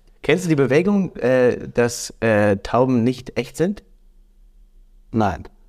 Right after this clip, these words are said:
Speaker 1: Das ist eine Verschwörungstheorie, die ist entstanden durch einen Typen. Äh, ich erzähl gleich noch ein bisschen mehr dazu. Der hat in die Welt gesetzt, dass die Tauben,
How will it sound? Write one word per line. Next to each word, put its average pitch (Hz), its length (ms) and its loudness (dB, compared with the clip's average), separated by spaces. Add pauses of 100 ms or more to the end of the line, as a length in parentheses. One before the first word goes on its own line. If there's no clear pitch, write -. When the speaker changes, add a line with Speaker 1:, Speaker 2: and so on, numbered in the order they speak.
(120)
Speaker 1:
Das 120 220 -2
ist 131 200 -2
eine 120 100 2
Verschwörungstheorie, 165 1040 0
die 135 140 0
ist 123 120 -2
entstanden 127 540 -2
durch 123 240 0
einen 98 320 0
Typen. 175 480 -2 (840)
Äh, 113 180 2
ich - 260 -6
erzähl 110 320 -2
gleich 117 160 0
noch 110 120 0
ein 107 80 -2
bisschen 127 260 -4
mehr 110 140 2
dazu. 175 420 0
Der 170 200 0
hat 131 180 -2
in 123 100 0
die 120 140 2
Welt 113 240 2
gesetzt, 113 420 -2
dass 101 160 -4
die 98 120 -8
Tauben, 113 440 0